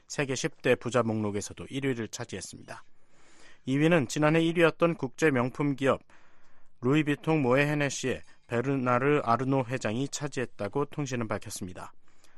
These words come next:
삼 위에는 미국의 온라인 유통업체 아마존 창업자 제프 베조스가,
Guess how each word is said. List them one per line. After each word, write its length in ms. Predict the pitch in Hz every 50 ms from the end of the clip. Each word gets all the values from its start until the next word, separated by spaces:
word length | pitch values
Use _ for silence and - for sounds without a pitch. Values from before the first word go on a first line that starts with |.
| - -
삼 220 | - - 151 147
위에는 360 | 143 139 143 160 151 117 98
미국의 340 | 113 120 123 135 131 151 143
온라인 440 | 117 110 123 135 143 139 135 131 127
유통업체 640 | 123 - - 127 120 110 104 - - - 143 113 90
아마존 540 | 92 101 113 127 131 123 - 131 131 123
창업자 500 | - - 131 110 104 - - - - - - - - - - -
제프 400 | - 123 120 - - - 143 131
베조스가, 720 | - 117 107 113 123 113 - - - 90 85 90 98 -